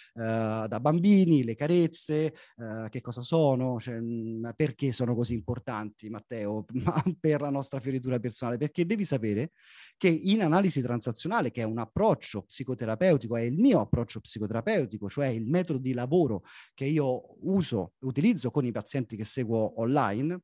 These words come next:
e in presenza a Roma, nel mio studio, eh, le carezze, la carezza è la più piccola unità di riconoscimento possibile ed esistente.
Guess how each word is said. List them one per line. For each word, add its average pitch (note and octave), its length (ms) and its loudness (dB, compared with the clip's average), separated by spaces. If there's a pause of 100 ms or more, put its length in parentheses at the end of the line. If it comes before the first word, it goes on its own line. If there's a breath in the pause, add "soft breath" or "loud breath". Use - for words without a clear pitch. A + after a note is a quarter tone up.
e C3+ 140 -8
in C3 140 -4
presenza A#2 480 -4
a D#3+ 40 0
Roma, G#2+ 340 -6 (580)
nel A#2 140 -2
mio B2 120 0
studio, G#2 400 -8 (600 loud breath)
eh, B2+ 360 -4
le G#3+ 180 -2
carezze, F#3 640 -2
la D3+ 340 -2
carezza A#2+ 640 -6
è G#3+ 260 0 (240)
la C3+ 180 0
più C#3 280 -8
piccola A3+ 600 0
unità C#3+ 500 -4
di C3+ 320 -6
riconoscimento E3+ 960 -2
possibile A2 640 -6
ed A2+ 100 -6
esistente. - 720 -8